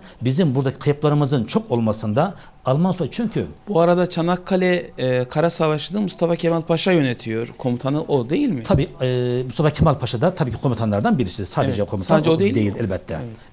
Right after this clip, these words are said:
Speaker 1: Elbette. E, buradaki, e, varlığı, savaş içerisindeki, e, askerin durumunu motive edişi, e, son derece önemli. Ancak burada kastetmediği, e,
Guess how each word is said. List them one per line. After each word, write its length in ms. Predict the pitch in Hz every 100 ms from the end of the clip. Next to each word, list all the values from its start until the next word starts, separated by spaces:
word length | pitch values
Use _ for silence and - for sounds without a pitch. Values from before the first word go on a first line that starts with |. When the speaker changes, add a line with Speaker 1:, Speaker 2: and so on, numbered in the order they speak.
| 107
Speaker 1:
Elbette. 380 | 87 - 160 196 - - -
E, 320 | 120 120 120
buradaki, 420 | 151 202 156 - 143
e, 500 | 139 135 131 135 123
varlığı, 540 | 127 120 110 110 117 - -
savaş 280 | - 180
içerisindeki, 840 | 190 160 135 143 131 127 135 127 120 123
e, 280 | 120 120 120 - -
askerin 440 | 131 - 143 139 127
durumunu 500 | 127 127 127 127 135 -
motive 340 | 120 131 151 120
edişi, 440 | 107 - 165 - - - -
e, 380 | 147 139 135 143
son 220 | - 220
derece 240 | 185 143 127
önemli. 380 | 110 107 185 208 - -
Ancak 300 | 214 160 151
burada 240 | 143 131
kastetmediği, 480 | - 196 131 110 113
e, 300 | 113 110